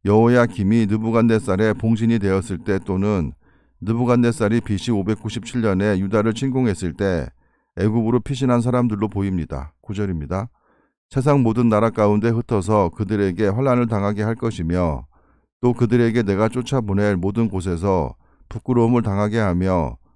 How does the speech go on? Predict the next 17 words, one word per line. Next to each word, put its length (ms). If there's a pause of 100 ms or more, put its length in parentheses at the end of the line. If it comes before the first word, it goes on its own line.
말거리가 520
되게 260
하며 560 (480)
조롱과 460
저주를 380
받게 280
할 140
것이며, 680 (540)
내가 320
칼과 460
기근과 500
전염병을 840 (480)
그들 280
가운데 360
보내 440
그들이 400
내가 560